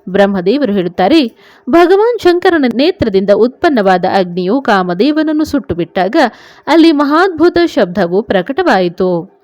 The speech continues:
ಅದರಿಂದ ಆಕಾಶವೆಲ್ಲ ಪ್ರತಿಧ್ವನಿಸಿತು. ಆ ಮಹಾನ್ ಶಬ್ದದೊಂದಿಗೆ ಕಾಮದೇವನು ಸುಟ್ಟು ಹೋಗಿರುವುದನ್ನು ನೋಡಿ ಭಯಗೊಂಡ ಪಾರ್ವತಿಯು ವ್ಯಾಕುಲಗೊಂಡು ಇಬ್ಬರೂ ಸಖಿಯರೊಂದಿಗೆ ತನ್ನ ಮನೆಗೆ ಹೋದಳು. ಆ ಶಬ್ದದಿಂದ ಪರಿವಾರ ಸಹಿತ ಹಿಮವಂತನು ತುಂಬಾ ವಿಸ್ಮಯಗೊಂಡನು.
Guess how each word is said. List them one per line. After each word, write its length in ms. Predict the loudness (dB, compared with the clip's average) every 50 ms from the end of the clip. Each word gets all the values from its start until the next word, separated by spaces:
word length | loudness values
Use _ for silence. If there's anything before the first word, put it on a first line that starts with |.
| _ _ _ _ _ -2
ಅದರಿಂದ 440 | -2 2 2 2 2 2 0 0 -2 0
ಆಕಾಶವೆಲ್ಲ 720 | 2 0 0 0 0 -2 -2 -2 -2 -4 -2 0 0 0 2 0 -2
ಪ್ರತಿಧ್ವನಿಸಿತು. 1200 | 0 -2 -2 0 0 -2 0 0 -2 -2 -4 -4 -4 -6 -6 -4 -2 -2 -2 -2 -4 -8 _ _ _
ಆ 160 | 0 0 2
ಮಹಾನ್ 500 | 2 0 -2 -2 0 0 0 2 2 0
ಶಬ್ದದೊಂದಿಗೆ 840 | -2 -2 -4 -4 -2 -4 -6 -4 -4 -4 -4 -4 -2 0 0 0 0 -2 -6 -18 _ _ _ _
ಕಾಮದೇವನು 800 | -2 0 0 2 0 -2 -2 -2 -2 -2 -2 -2 -2 -2 -2 -4
ಸುಟ್ಟು 380 | 0 0 0 0 2 0 -2 0
ಹೋಗಿರುವುದನ್ನು 680 | 2 0 0 0 0 -2 -2 -2 -2 -2 -2 -4 -2
ನೋಡಿ 380 | -2 -2 0 0 2 2 0 0
ಭಯಗೊಂಡ 540 | 0 2 2 4 2 2 2 0 0 0 -2
ಪಾರ್ವತಿಯು 720 | -2 -2 -2 -2 -2 -2 -4 -6 -6 -6 -4 -2 -2 -2
ವ್ಯಾಕುಲಗೊಂಡು 880 | -2 0 0 0 0 0 0 0 0 0 0 0 -4 -2 -2 -2 -2 0
ಇಬ್ಬರೂ 520 | 0 -2 -2 0 -2 -2 0 2 2 0
ಸಖಿಯರೊಂದಿಗೆ 800 | 0 -2 -4 -6 -4 -2 -2 -2 -2 -2 -2 -4 -2 -2 -4 -4
ತನ್ನ 300 | -2 -2 -2 -2 0 -2 -2
ಮನೆಗೆ 320 | -2 -2 -4 -4 -4 -2
ಹೋದಳು. 720 | -2 0 0 0 0 -2 0 0 -2 -2 -4 -8 _ _ _ _ _ -20 -20 -20 -20 _ _
ಆ 120 | 2 2
ಶಬ್ದದಿಂದ 580 | 2 2 0 -2 0 0 0 2 2 2 2 2 2
ಪರಿವಾರ 480 | 2 2 2 2 2 2 2 2 2 2 0
ಸಹಿತ 360 | 0 0 0 0 0 0 0 0
ಹಿಮವಂತನು 680 | 0 0 0 -2 -2 -2 -4 -2 -2 -2 -2 -2 -4
ತುಂಬಾ 380 | -2 -2 -4 -2 -2 -2 -2 0
ವಿಸ್ಮಯಗೊಂಡನು. 1120 | -2 -2 -4 -6 -4 -2 -2 0 0 0 -2 -2 -2 -2 -2 -2 -4 -4 -6 -8 -10 -16